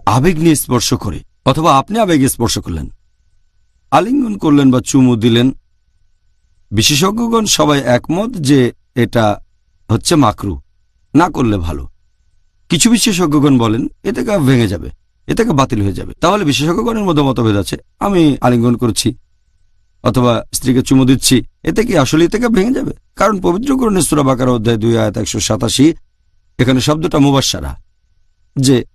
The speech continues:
তোমাদের স্ত্রীর সাথে সঙ্গত হও না। এখানে শব্দটার মানে হবে আসলে শুধুমাত্র যৌন মিলন। যে বিশেষজ্ঞগণ বলেন এতে ইতেকাফ বাতিল হয়ে যায় না, তারা শব্দটার মানে করেছেন শুধুমাত্র যৌন মিলন।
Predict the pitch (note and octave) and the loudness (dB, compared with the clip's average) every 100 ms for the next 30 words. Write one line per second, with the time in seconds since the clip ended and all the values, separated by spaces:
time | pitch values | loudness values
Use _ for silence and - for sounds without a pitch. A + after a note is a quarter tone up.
0 | - G3 A#3+ G3 - E3 C#3+ C#3+ - C3+ | -4 0 0 0 2 2 2 0 0 0
1 | A2+ - _ _ _ - D3 C#3+ A2+ G2+ | 0 -6 _ _ _ -2 0 0 -4 -6
2 | D2 C#2 C2 - _ _ _ _ - D#3+ | -8 -10 -12 -16 _ _ _ _ -2 0
3 | G3 G#3+ A3 A#3 - - F#3 G#3+ C4 B3+ | 0 0 0 -2 -8 -4 -2 -2 -4 0
4 | A#3 G#3+ G3+ C#3+ C3+ E3+ F#3+ G3+ B3 A3+ | 0 0 2 4 4 2 2 0 0 0
5 | E3+ F#3+ F3 D3+ B2 - _ _ _ _ | 2 2 4 4 0 -6 _ _ _ _
6 | - D3+ D3+ F#3+ F#3+ - A3 A#3 - D#3 | -2 2 2 2 0 0 0 0 0 2
7 | F3 F#3 C3+ G#2 F#2 C#2+ C2+ - _ _ | 2 2 0 0 -2 -6 -10 -14 _ _
8 | _ _ _ _ _ - A2 C3 C3 D3+ | _ _ _ _ _ -4 2 2 2 -2
9 | F3 A3+ B3 A#3+ G#3 E3+ D3+ D3 C#3 C3 | -2 -2 -4 -2 0 2 2 2 0 -2
10 | B2+ B2+ A2 _ - G#2+ A#2+ B2 A2+ B2 | -2 -2 -4 _ -2 0 0 -2 0 0
11 | A#2 F#2+ A2+ C3 C3 G#2+ F2+ _ _ _ | 0 0 0 2 2 0 -4 _ _ _
12 | _ - G3 B3 - D3+ G3 B3 G3+ D#3 | _ -2 0 0 -2 -2 -4 -2 0 0
13 | E3 E3+ E3 E3+ - C3 C3+ D3 - G3 | 0 -2 -2 -2 0 2 2 0 -2 -4
14 | A3 - C#3+ C#3+ C3 G#2 F#2 E2+ D2 | -2 2 2 4 2 2 -2 -4 -8